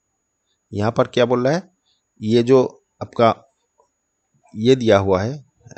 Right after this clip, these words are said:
रेडियस दिया हुआ है, ये रेडियस है नाइन, ठीक है, और सेंटर से, ये सेंटर से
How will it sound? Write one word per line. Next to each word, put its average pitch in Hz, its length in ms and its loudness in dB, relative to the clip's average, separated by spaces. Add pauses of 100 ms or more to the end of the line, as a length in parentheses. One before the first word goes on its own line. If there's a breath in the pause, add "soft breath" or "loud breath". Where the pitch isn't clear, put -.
(460)
रेडियस 117 380 2
दिया 107 200 0
हुआ 98 200 -2
है, - 200 -12
ये 107 200 -4
रेडियस 113 440 0
है 143 60 -2
नाइन, 95 400 -4 (760 soft breath)
ठीक 123 180 -6
है, 73 220 -12 (560)
और 87 100 -6
सेंटर 117 520 -2
से, - 220 -4 (880)
ये 104 140 -4
सेंटर 113 380 -4
से 160 260 -4